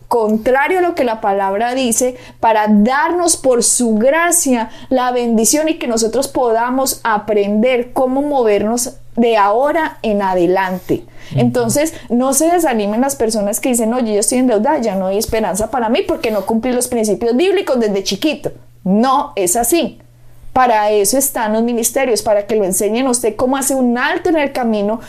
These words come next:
Speaker 1: y aprenda a recibir lo que la gracia hizo en la cruz.
Speaker 2: Ujú.
Speaker 1: Y a partir de ahora crezcamos con los principios.
Speaker 2: Exactamente, y una vez,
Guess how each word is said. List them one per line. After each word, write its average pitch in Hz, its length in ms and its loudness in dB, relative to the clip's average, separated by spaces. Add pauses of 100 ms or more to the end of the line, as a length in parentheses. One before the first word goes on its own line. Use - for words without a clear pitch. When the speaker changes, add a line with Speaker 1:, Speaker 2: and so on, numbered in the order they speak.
Speaker 1:
y 254 140 2
aprenda 302 920 0 (200)
a 247 140 0
recibir 226 920 2
lo 277 180 0
que 254 100 0
la 208 180 0
gracia 202 460 -2
hizo 226 260 0
en 226 120 0
la 214 120 0
cruz. 269 360 0
Speaker 2:
Ujú. 139 280 -4
Speaker 1:
Y 277 60 2
a 226 120 0
partir 226 420 0
de 247 180 2
ahora 240 520 0
crezcamos 247 720 0
con 208 160 0
los 190 140 -2
principios. - 800 -4 (160)
Speaker 2:
Exactamente, 170 680 -2
y 165 120 0
una 139 280 2
vez, 214 240 0